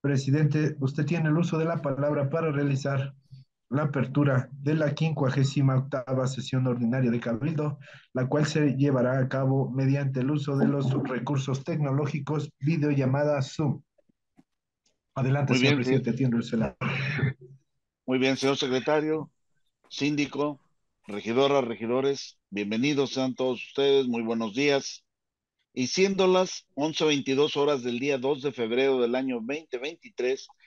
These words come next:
Speaker 2: da inicio la quincuagésima octava sesión ordinaria de Cabildo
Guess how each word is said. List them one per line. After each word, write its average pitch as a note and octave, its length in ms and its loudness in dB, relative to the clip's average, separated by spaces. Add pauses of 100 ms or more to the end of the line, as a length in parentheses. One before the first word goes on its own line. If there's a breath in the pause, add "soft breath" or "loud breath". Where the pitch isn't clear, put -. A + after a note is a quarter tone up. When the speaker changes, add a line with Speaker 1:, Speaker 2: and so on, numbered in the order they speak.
(160 soft breath)
Speaker 2:
da C3+ 180 2
inicio D3 480 2
la A#2+ 140 0
quincuagésima B2+ 760 -4
octava C3 340 -2
sesión C3 340 -4
ordinaria A#2+ 540 -2
de C3+ 120 0
Cabildo B2 520 -2